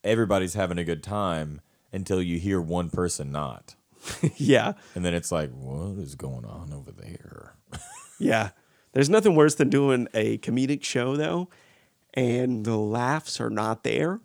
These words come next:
Speaker 1: Oh, yeah.
Speaker 2: You're just, "Oh, no."
Speaker 1: You know,
Speaker 2: Oh,
Speaker 1: I
Speaker 2: no.
Speaker 1: had, I, I remember I was in this show one time.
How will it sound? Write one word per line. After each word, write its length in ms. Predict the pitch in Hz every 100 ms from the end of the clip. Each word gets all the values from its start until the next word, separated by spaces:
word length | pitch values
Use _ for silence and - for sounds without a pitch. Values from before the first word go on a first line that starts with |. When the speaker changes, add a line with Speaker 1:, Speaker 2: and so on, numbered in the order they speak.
| _ _
Speaker 1:
Oh, 340 | - 98 92 82
yeah. 380 | 78 80 73 73 _ - _ _
Speaker 2:
You're 160 | 143 135
just, 320 | 143 139 - _
"Oh, 260 | 120 120 131
no." 380 | 127 113 123 120 _ _ _ _
Speaker 1:
You 140 | 120
know, 280 | 147 185 180 - _ _
Speaker 2:
Oh, 200 | 135 127
Speaker 1:
I 20 |
Speaker 2:
no. 120 | 135 123
Speaker 1:
had, 200 | - 143 _ _
I, 320 | 104 120 123 -
I 120 | 110
remember 400 | 120 120 117 104
I 40 | 101
was 180 | 98 95
in 100 | 95
this 300 | 92 - - _ -
show 320 | - 110 110
one 240 | 104 92
time. 540 | 90 90 90 87 85